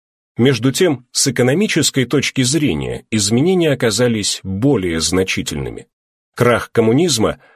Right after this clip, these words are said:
помог реалистично оценить сравнительный хозяйственный потенциал отдельных стран. Доля С Ш А в глобальном валовом продукте на этом фоне достигла многолетнего максимума —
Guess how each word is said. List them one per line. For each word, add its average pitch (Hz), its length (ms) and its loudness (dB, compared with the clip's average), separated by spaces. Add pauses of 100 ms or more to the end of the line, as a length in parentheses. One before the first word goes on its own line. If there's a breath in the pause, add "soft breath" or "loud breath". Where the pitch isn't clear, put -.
(140 soft breath)
помог 143 400 0
реалистично 165 840 0
оценить 139 760 0
сравнительный 147 760 2
хозяйственный 120 880 0
потенциал 113 720 0
отдельных 98 600 -2
стран. 65 400 -4 (400)
Доля 107 340 2
С - 160 0
Ш 147 220 0
А 175 340 -2
в 92 100 -6
глобальном 107 600 2
валовом 123 420 2
продукте 120 680 -2 (100)
на 107 100 2
этом 135 320 2
фоне 190 400 2 (240 loud breath)
достигла 139 580 0
многолетнего 120 800 2
максимума — 85 720 0